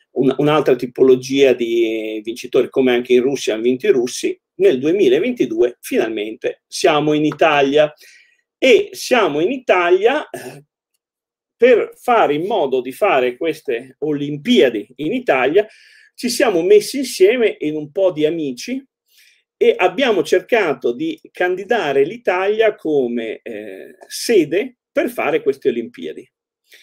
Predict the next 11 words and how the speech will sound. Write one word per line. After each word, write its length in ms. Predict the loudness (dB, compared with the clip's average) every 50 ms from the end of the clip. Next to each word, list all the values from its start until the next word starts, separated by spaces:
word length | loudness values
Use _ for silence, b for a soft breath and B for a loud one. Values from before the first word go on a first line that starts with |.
| b b b b b b b b b b b b b _ _ _ _ _ _ _ _ _ _ _ _ _ _ _ 0
Quello 220 | 2 4 4 6
che 120 | 4 4
ci 160 | 2 2 2 0
interessa 760 | 2 4 4 6 6 6 4 2 0 0 0 2 0 -2 -6
evidentemente 840 | -8 -6 -4 -4 -4 -4 -4 -4 -2 -2 -2 -2 -2 -2 -2 -2 -4
non 300 | -4 -4 -4 -2 -2 -4
è 100 | -6 -8
chi 160 | -10 -14 -12
vincerà 460 | -8 -8 -8 -6 -4 -4 -2 -2 -2
le 120 | -2 -2
Olimpiadi. 560 | -4 -6 -8 -12 -14 -14 -12 -12 -12 -12 -16